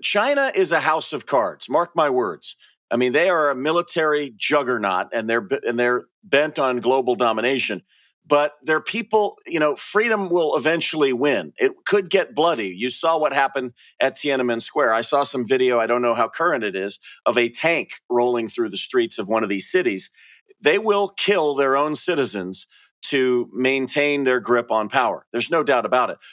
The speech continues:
But all of these American corporations, Apple, Nike,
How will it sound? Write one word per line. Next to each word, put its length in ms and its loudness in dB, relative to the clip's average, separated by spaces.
But 160 2
all 220 4
of 80 0
these 160 0
American 400 0
corporations, 800 -2
Apple, 460 -2
Nike, 480 -2